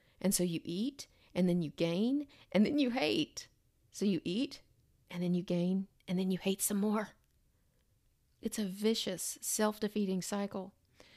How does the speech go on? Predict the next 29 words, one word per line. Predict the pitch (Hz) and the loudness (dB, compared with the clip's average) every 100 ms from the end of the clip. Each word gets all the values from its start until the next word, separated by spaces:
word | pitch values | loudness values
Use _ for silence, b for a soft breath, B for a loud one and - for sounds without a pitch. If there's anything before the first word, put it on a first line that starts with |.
| b b | b b
So | - 240 226 226 - _ _ _ _ _ _ _ _ _ _ _ _ _ _ - | 2 4 6 4 0 _ _ _ _ _ _ _ _ _ _ _ _ _ _ -10
how | - 185 | -2 0
do | |
we | 185 | 0
break | 180 180 | 0 -2
the | 185 | -2
cycle? | - 214 220 180 165 _ _ _ _ _ _ _ _ _ _ _ _ _ _ - | -4 -4 -4 -6 -12 _ _ _ _ _ _ _ _ _ _ _ _ _ _ -6
Do | |
you | 180 | -4
have | 190 | -2
your | 196 | -2
pen | 190 202 208 | -2 0 0
ready? | 214 240 240 _ _ _ _ _ _ _ _ _ b b b b b - | 0 -4 -6 _ _ _ _ _ _ _ _ _ b b b b b -2
We | 220 | 0
have | - 214 220 - | 2 0 0 -4
to | - | -6
stop | - - 196 185 | -4 0 0 -2
applying | - - 202 190 190 202 196 | -6 -6 -2 0 2 4 4
meaning | 175 165 165 170 | 4 2 0 -2
to | - | -2
the | 165 | -2
numbers. | 165 175 160 151 - - - _ _ _ _ _ _ _ _ _ _ _ _ B B B | 0 -2 -4 -6 -8 -10 -16 _ _ _ _ _ _ _ _ _ _ _ _ B B B
This | 233 | 0
doesn't | - 233 294 - | 4 4 4 4
mean | 226 254 196 | 6 6 4
stop | - - 196 214 | 2 2 2 4
using | 220 214 196 190 | 4 6 6 4
your | 175 | 2
tools. | - 277 180 143 - | 0 2 2 -2 -8